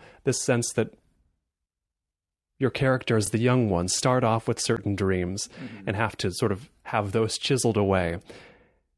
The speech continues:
Speaker 1: You also draw some contrast between these younger characters and their parents, the sort of working class parental generation.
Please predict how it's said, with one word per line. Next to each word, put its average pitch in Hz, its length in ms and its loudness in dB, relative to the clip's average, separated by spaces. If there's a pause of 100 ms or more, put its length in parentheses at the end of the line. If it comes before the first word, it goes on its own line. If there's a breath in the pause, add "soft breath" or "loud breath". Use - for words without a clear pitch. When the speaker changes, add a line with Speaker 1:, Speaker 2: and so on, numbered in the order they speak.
(100)
Speaker 1:
You 139 160 2
also 202 220 2
draw 135 220 2
some 131 180 0
contrast 120 560 0
between 107 300 0
these 98 400 0
younger 117 280 2
characters 101 600 0
and 95 120 0
their 87 120 0 (240)
parents, 104 360 2
the 113 80 0
sort 107 160 -2
of 104 120 -6
working 120 260 2
class 104 320 0
parental 113 360 0
generation. 101 580 0